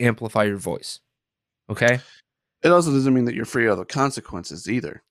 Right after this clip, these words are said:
Speaker 1: Correct.
Speaker 2: I mean, look at Whoopi Goldberg.
Speaker 1: But we'll get into that
Speaker 2: Yeah.
Speaker 1: in a moment here. But when it comes to this, the government using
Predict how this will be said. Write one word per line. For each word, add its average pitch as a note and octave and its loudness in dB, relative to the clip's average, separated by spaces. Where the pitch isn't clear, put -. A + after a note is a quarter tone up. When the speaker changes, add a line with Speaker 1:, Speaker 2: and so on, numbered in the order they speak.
Speaker 1:
Correct. C#3+ 6
Speaker 2:
I - -4
mean, F2+ -8
look B2+ -2
at G#2+ -4
Whoopi F2+ -6
Goldberg. B2 2
Speaker 1:
But - 0
we'll C3 4
get C3 4
into A2+ -2
that G#2 4
Speaker 2:
Yeah. F#2+ -10
Speaker 1:
in A2+ 2
a A2 6
moment F#2+ 2
here. - -14
But E3 6
when D3 8
it B2+ 2
comes F#3 2
to E3+ 6
this, - 0
the C3+ 4
government C#3+ 4
using D#3 4